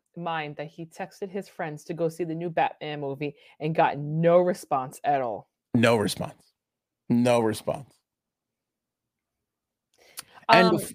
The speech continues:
Speaker 2: before we go and judge him for pulling off this crazy stunt, I mean, the alternative is snapping and shooting people, you know? So at least he didn't do that.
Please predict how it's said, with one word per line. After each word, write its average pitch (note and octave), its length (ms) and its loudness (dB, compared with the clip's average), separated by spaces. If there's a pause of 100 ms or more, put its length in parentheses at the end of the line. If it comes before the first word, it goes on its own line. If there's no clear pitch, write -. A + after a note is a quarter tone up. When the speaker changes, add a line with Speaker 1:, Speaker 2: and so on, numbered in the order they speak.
Speaker 2:
before F#3+ 380 4
we G3+ 100 4
go D#3+ 200 6
and C3+ 120 4
judge C#3+ 300 2
him A#2 200 4
for A#2 140 0
pulling C3+ 320 4
off A2+ 100 2
this C#3 180 2
crazy G#2+ 340 0
stunt, C3+ 380 2
I C3 80 4
mean, D3 200 4
the C#3 140 4
alternative D3+ 680 2
is A#2+ 160 0
snapping C3+ 540 2
and A#2+ 100 0
shooting A#2 340 0
people, A2+ 420 -6
you A#2+ 140 2
know? A#2+ 220 2
So B2 320 2
at C3+ 80 0
least F#3 200 0
he F3+ 80 0
didn't D3+ 180 2
do C#3 140 2
that. C3 340 2